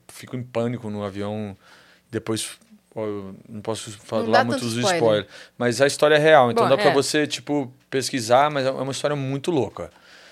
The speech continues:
Speaker 1: O piloto foi um herói, assim,
Speaker 2: Eu não conhecia
Speaker 1: aco-,
Speaker 2: essa
Speaker 1: acontece,
Speaker 2: história.
Speaker 1: é, porque foi muito abafada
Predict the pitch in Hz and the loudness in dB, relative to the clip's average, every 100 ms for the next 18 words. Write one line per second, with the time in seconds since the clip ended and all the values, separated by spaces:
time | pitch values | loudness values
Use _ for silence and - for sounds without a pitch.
0 | - _ - 110 104 - 117 123 - 127 | -20 _ -12 -10 -10 -6 -2 -2 -2 0
1 | 127 131 113 120 113 95 - 107 107 262 | 4 6 6 4 0 -6 -8 -8 -10 -10
2 | 240 262 262 - 330 113 165 117 123 117 | -8 -8 -8 -8 -8 -8 -6 0 0 0
3 | - 139 131 131 135 143 139 143 143 135 | 2 2 0 -8 -8 -6 -6 -2 -2 -2
4 | - 92 85 | -2 -4 -4